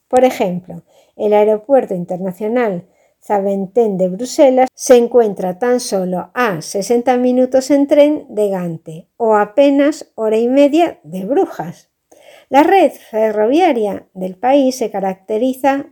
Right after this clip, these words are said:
por ser eficaz, veloz y económica. Los horarios son amplios y casi podemos estar hablando de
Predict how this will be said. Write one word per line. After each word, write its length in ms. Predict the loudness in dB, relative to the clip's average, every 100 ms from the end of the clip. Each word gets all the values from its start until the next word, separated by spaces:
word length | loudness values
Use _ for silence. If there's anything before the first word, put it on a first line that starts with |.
| _
por 160 | -10
ser 400 | -6 -4 -6 -8 _
eficaz, 720 | -14 -10 -10 -2 2 2 -2 _ -2
veloz 560 | 2 6 6 4 -2 _
y 120 | -8
económica. 760 | -6 -8 -10 -10 -14 -16 -20 -20 _ _ _ _ _
Los 220 | -6 2
horarios 600 | 4 4 2 0 -4 -8
son 280 | -10 -6 -4
amplios 600 | -4 -6 -8 -14 -14 -18 _ _ _
y 100 | -6
casi 320 | 2 2 2 -4
podemos 460 | -2 -2 -2 -2
estar 320 | -4 0 2
hablando 480 | 4 2 2 2 2
de 160 | 2